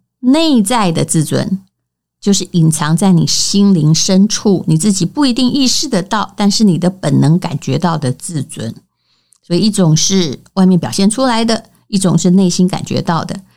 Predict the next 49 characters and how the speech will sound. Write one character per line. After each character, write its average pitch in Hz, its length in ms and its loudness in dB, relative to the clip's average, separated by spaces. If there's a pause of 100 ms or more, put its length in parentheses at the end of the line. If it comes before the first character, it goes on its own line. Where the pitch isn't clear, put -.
(220)
那 233 120 2
你 196 120 4
从 180 240 2
这 214 120 2
两 165 200 2
个 160 80 2
定 190 280 2
义 185 220 2
和 165 180 0
分 180 280 2
析， 185 380 -2
很 156 160 2
容 156 200 2
易 202 140 4
的 165 120 2
就 170 180 0
发 180 180 -2
现， 185 360 -2
为 247 180 0
什 226 80 2
么 165 80 4
有 143 100 2
些 185 220 0
人 202 220 0
呢， 190 180 -2 (500)
自 - 160 -2
尊 302 240 0
心 311 480 0
强 - 280 0
到 262 120 0
自 277 240 -2
大 285 280 -4
的 196 100 0
地 196 180 0
步 180 220 -2
呢？ - 340 -4
哦， 262 280 -2 (200)
他 370 140 -10
可 208 200 -4
能 180 180 2
这 285 120 -2
种 190 140 0
自 233 160 0
吹 226 240 -2
自 220 240 -2
擂， 156 180 0
是 - 200 -2
因 277 260 0
为 302 180 -2